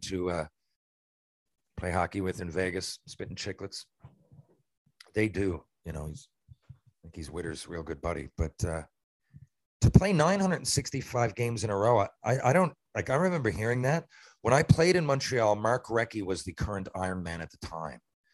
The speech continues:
the modern day of the era. And I think he was, like, well into the four hundreds straight games, which in hockey is nuts. Like, I mean it. Most people, look, most people don't play the full year, even if they're good and they don't have a major injury.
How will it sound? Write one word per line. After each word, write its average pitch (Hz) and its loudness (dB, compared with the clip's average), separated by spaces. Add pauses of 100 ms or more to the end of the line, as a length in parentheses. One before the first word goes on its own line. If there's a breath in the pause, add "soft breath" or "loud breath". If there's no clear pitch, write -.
(420)
the 76 -14
modern 87 -2
day 87 -4
of 80 -6
the 78 -12
era. 65 -10
And 78 -12
I 78 -8
think 92 -14
he 95 -10
was, 82 -10
like, 80 -8
well 82 -8
into 80 -8
the 71 -10
four 82 -8
hundreds 90 -10 (280)
straight 90 -8
games, 95 -10 (580 soft breath)
which 135 -4
in 131 -4
hockey 160 -4
is 107 -6
nuts. 160 -4
Like, 113 -2
I 127 2
mean 151 -2
it. 95 2
Most 170 4
people, 135 2
look, 208 2
most 165 2
people 143 0
don't 120 0
play 123 4
the 104 0
full 113 2
year, 131 4
even 165 -2
if 170 -4
they're 123 2
good 131 2
and 110 -4
they 110 2
don't 120 0
have 110 -2
a 104 -4
major 104 -2
injury. 98 -4